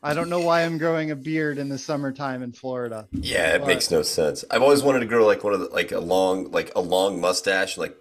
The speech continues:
Speaker 2: like, wax it like the old twenties pilots do, right?
Speaker 1: Oh,
Speaker 2: So
Speaker 1: there you go.
Speaker 2: like, just roll onto the ice with, like, like, giant, like, a hand, giant handlebar mustache.
Speaker 1: Who's, who's the dang, uh, Air Force colonel that we do
Speaker 2: Oh,
Speaker 1: mustache?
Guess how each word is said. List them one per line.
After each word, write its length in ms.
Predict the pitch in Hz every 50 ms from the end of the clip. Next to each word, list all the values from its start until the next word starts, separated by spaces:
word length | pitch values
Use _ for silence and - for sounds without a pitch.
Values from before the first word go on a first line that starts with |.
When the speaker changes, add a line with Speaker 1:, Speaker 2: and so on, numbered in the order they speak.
| _ _
Speaker 2:
like, 280 | - - - - - -
wax 360 | 90 87 82 82 82 - -
it 220 | 101 95 98 - -
like 160 | 95 90 -
the 80 | -
old 160 | 92 92 87 -
twenties 320 | - - 98 90 87 87
pilots 480 | - - 95 90 85 87 92 90 - -
do, 260 | - 98 98 101 104
right? 160 | 90 90 95
Speaker 1:
Oh, 80 | - 151
Speaker 2:
So 140 | 151 -
Speaker 1:
there 140 | - 139 143
you 120 | 165 165 135
go. 340 | 120 131 127 120 123 135 139
Speaker 2:
like, 100 | - -
just 220 | - - - - -
roll 240 | 107 107 107 104
onto 220 | 101 98 98 95 92
the 160 | 87 87 87
ice 240 | 85 92 92 - -
with, 80 | 90
like, 240 | 87 85 85 - - _ _ _ - - _ _ -
like, 180 | 82 82 -
giant, 340 | - - 98 95 92 92 -
like, 140 | 92 90 -
a 180 | 92 - - 92
hand, 340 | - - 98 95 92 90
giant 300 | - 107 95 95 90 95
handlebar 500 | - 95 92 87 92 90 95 90 85 82
mustache. 640 | 82 85 90 90 - - 95 90 90 95 101 - -
Speaker 1:
Who's, 420 | - 240 247 247 233 196 - - _ _ _ - 165
who's 300 | 160 214 226 233 214 208
the 100 | 214 202
dang, 560 | 165 185 185 185 185 185 180 180 175 151 131 -
uh, 200 | - 143 143 139 131
Air 160 | 143 143 147
Force 340 | 143 - 147 139 139 139 -
colonel 480 | - - 143 139 139 139 139 139 131 135 135 - _ _ _ _ 135
that 140 | 135 131 127
we 80 | 135
do 80 | 131 131
Speaker 2:
Oh, 120 | 135 131 -
Speaker 1:
mustache? 520 | - 104 - - 139 135 135 135 131 113